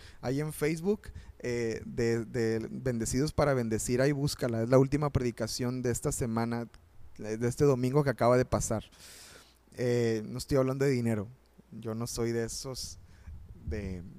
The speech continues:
que te van a hablar del dinero y la prosperidad, ¿eh? Eh, cuando hablo de una adoración extravagante al Señor, estoy hablando de una entrega completa y total al Señor.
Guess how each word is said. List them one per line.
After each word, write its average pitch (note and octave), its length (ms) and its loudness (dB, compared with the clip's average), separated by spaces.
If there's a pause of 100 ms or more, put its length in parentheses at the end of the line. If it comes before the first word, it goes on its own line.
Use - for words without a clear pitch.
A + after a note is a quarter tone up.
(160)
que A2+ 100 -10
te A#2+ 120 -8
van A2 160 -2
a A#2 40 -2
hablar A#2 240 -4
del C3 120 -6
dinero G#2+ 320 -6
y - 20 -4
la A#2 100 -2
prosperidad, G2+ 680 -6
¿eh? A#2+ 140 -6 (320)
Eh, G#2+ 360 -4 (680)
cuando C3+ 260 0
hablo C#3+ 140 6
de D#3+ 60 4
una E3 100 2
adoración D#3 380 4
extravagante C#3+ 640 2
al D#3 80 0
Señor, C3 280 -2
estoy C#3+ 260 -2
hablando C#3 340 -2
de C#3 80 -4
una C3+ 140 -8
entrega C#3 420 -6
completa B2 560 -8
y C3+ 40 -8
total A2 380 -10
al A2 120 -10
Señor. G2 360 -12